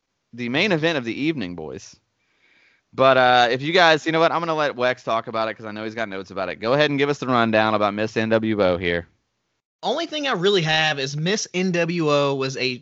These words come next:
Speaker 2: clusterfuck, Jesus fucking Christ is what I have written down, because it was just so many production botches and, like, they didn't know what they were doing. It was just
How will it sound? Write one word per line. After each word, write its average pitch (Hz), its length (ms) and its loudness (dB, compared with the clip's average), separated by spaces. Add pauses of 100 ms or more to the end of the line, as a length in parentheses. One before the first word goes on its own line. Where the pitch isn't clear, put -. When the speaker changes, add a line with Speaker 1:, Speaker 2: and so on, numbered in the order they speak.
(120)
Speaker 2:
clusterfuck, 160 920 -2 (220)
Jesus 156 480 0
fucking 147 420 -4
Christ 123 380 -2
is 123 100 -10
what 127 100 -6
I 127 60 -2
have 127 160 -4
written 123 220 -8
down, 120 260 -2
because 127 280 -8 (500)
it - 120 -6
was 269 100 0
just 208 180 0
so 190 180 2
many 185 240 0
production 151 640 -2
botches 147 440 0
and, 147 80 -8
like, 131 120 -8
they 139 100 2
didn't 175 140 2
know 160 100 0
what 156 240 -2
they 160 100 2
were 156 140 0
doing. 131 400 -4
It 139 100 -2
was 143 140 -4
just 139 300 -6